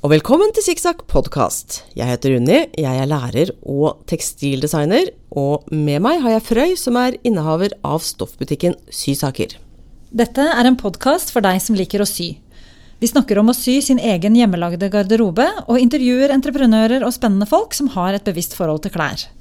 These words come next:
Speaker 1: Vi utforsker temaet bærekraft i tekstilbransjen og lærer underveis. Denne episoden har vi kalt Lett sommermix.
Speaker 2: Ja.
Speaker 1: Det blir nok, eh,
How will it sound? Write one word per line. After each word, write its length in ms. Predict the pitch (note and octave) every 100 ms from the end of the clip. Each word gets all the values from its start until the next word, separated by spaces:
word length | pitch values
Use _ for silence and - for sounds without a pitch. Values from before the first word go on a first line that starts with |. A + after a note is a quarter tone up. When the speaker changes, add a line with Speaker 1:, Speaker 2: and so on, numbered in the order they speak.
| - - -
Speaker 1:
Vi 120 | C#3 - F#3
utforsker 500 | - - B3+ - G4
temaet 480 | - F3 D3+ F#3 A3
bærekraft 540 | A#3 D#3 - F3 -
i 60 | G3
tekstilbransjen 760 | G3 - F3 E3 F3 F3+ C#4+ F#4 - -
og 100 | D4
lærer 380 | G#3+ - D3+ -
underveis. 400 | E3+ D#3 - - - - - - - - - - - - - - - - - - - - - -
Denne 240 | C4+ C4+
episoden 460 | C4+ D4 C#4 B3 G4 -
har 100 | A#3
vi 80 | C4
kalt 240 | A#3+ B3 A#3
Lett 240 | G#3 -
sommermix. 600 | - G3+ D#3 A#3+ - -
Speaker 2:
Ja. 240 | - B3+ F#4+ - - - - - - - - - - - -
Speaker 1:
Det 140 | - C4+
blir 220 | G#3+ A3+
nok, 380 | A#3 A#3 - -
eh, 420 | C4+ C4 B3 B3+